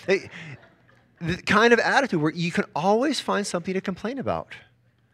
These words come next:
But you know, you know, the flip side of that is true. Just like you can always find something to complain about, you can always find something to be thankful for. Th-, those are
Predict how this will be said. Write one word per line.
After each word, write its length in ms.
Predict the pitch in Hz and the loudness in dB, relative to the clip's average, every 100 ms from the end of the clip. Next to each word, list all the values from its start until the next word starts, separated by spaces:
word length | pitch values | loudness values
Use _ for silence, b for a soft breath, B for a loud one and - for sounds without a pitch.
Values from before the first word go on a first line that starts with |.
| _ _ _ _ _ _ _ | _ _ _ _ _ _ _
But 100 | 220 | 6
you 100 | 220 | 8
know, 100 | 277 | 8
you 280 | 214 226 226 | 6 4 6
know, 100 | 240 | 6
the 80 | 185 | 6
flip 200 | - - | 2 4
side 180 | 269 | 6
of 60 | 196 | 8
that 140 | 180 | 8
is 80 | 165 | 6
true. 300 | - - 175 - - _ _ - B 160 | 2 0 0 -4 -20 _ _ -14 B 4
Just 340 | 156 277 277 | 8 8 8
like 180 | 269 269 | 8 8
you 80 | 233 | 4
can 140 | 240 | 4
always 420 | 185 202 226 262 | 6 8 8 6
find 240 | - 226 214 | 6 4 6
something 220 | 220 190 | 2 2
to 80 | 196 | 0
complain 380 | 180 - 226 | 0 2 4
about, 240 | 196 160 165 B 170 | 6 4 2 B 4
you 160 | 247 | 6
can 200 | 277 277 - | 6 4 4
always 720 | 175 190 226 254 262 262 294 | 6 10 12 10 10 8 8
find 280 | - 214 202 | 4 4 4
something 580 | - - 254 262 156 147 | 4 6 4 4 -2 -4
to 120 | 170 | -2
be 140 | 165 175 | -2 -2
thankful 480 | - 208 247 - | -2 -2 -2 -6
for. 480 | 117 107 85 87 98 - _ _ _ _ _ _ _ _ _ _ _ _ _ _ _ _ _ _ _ _ _ _ _ - | -6 -4 -6 -6 -12 -18 _ _ _ _ _ _ _ _ _ _ _ _ _ _ _ _ _ _ _ _ _ _ _ -6
Th-, 120 | 226 | 4
those 200 | 226 285 | 6 8
are 80 | 427 | 6